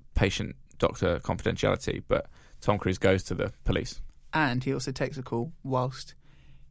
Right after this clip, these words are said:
Speaker 2: uh, Tom Cruise is drilling.
Speaker 1: Yeah, yeah,
Speaker 2: Breaks
Speaker 1: yeah.
Speaker 2: one of his fillings.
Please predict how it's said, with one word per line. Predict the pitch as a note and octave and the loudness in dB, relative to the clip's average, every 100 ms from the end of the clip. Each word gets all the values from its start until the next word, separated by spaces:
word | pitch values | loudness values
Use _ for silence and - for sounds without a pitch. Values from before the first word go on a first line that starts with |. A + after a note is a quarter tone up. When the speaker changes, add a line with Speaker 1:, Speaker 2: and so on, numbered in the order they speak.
| - | -6
Speaker 2:
uh, | B2+ A2+ - - | -2 0 -2 -6
Tom | - C3 | -2 0
Cruise | C3 B2+ | 2 0
is | |
drilling. | B2+ D3 A#2 A#2 B2+ - - - - | 0 0 0 0 -6 -12 -20 -20 2
Speaker 1:
Yeah, | C#3+ B2+ - - - | 8 10 8 -2 0
yeah, | B2+ A2+ | 8 10
Speaker 2:
Breaks | - | 10
Speaker 1:
yeah. | G#2+ | 8
Speaker 2:
one | C3 | 6
of | |
his | B2+ | 4
fillings. | - A#2+ A2 G#2+ - | 2 0 0 -4 -6